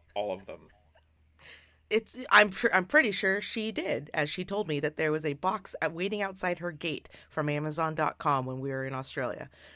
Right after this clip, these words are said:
Speaker 2: So,
Speaker 1: Hmm.
Speaker 2: anyways. Uh, but yeah, so I thought I just would run through,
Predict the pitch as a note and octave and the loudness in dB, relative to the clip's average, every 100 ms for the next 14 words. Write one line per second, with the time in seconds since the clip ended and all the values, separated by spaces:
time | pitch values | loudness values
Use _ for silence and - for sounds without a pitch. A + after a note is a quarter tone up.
0 | - - C3+ B2+ B2+ G#2 G2+ - _ E3 | -20 -8 -6 -6 -10 -12 -14 -20 _ -4
1 | C3+ G#2+ - - - - - A3 A3+ G3 | -2 -4 -10 -14 -20 -20 0 6 8 8
2 | A3+ B3+ A3+ D#3 A#3+ A3+ A3+ C4+ B3 G#3+ | 6 6 4 4 2 2 2 2 0 -4
3 | G3 G#3 E3+ D#3+ F3 E3+ D#3+ F3 F3 D#3+ | -6 -8 -8 -4 -4 -4 -8 -6 -2 0
4 | D3+ D3 | 2 0